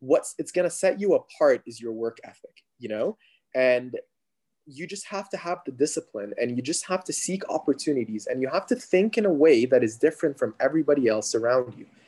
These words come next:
you know? And people who come from a position of privilege are not, you know, bad people, and they're not getting ahead because they're, you know, they're doing things that are wrong or unethical, but it certainly helps, you know, if you have a sibling in medicine, they're gonna guide you the right way. J-,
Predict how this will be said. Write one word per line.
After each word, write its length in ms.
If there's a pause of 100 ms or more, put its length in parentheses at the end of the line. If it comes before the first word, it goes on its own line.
(180)
you 80
know? 160
And 100
people 220
who 100
come 220
from 140
a 40
position 380
of 120
privilege 440 (340)
are 120
not, 300 (360)
you 80
know, 120
bad 320
people, 300
and 240
they're 160
not 240
getting 280
ahead 340
because 380
they're, 380 (460)
you 80
know, 140
they're 120
doing 300
things 200
that 100
are 120
wrong 320
or 120
unethical, 680
but 200
it 160
certainly 560
helps, 400
you 60
know, 120
if 160
you 60
have 320
a 60
sibling 540
in 140
medicine, 640 (420)
they're 140
gonna 160
guide 400
you 80
the 100
right 220
way. 240
J-, 160